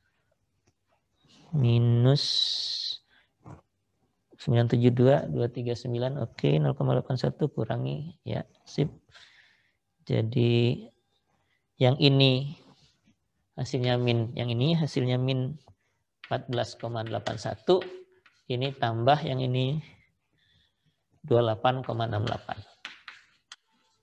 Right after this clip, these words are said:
Jadi hasilnya, eh, tiga belas koma delapan tujuh. Ya, jadi A-nya mengalami tarik ya.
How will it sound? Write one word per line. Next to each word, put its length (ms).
Jadi 400
hasilnya, 1040
eh, 400
tiga 240
belas 320
koma 240
delapan 400
tujuh. 240
Ya, 300
jadi 240
A-nya 240
mengalami 400
tarik 320
ya. 160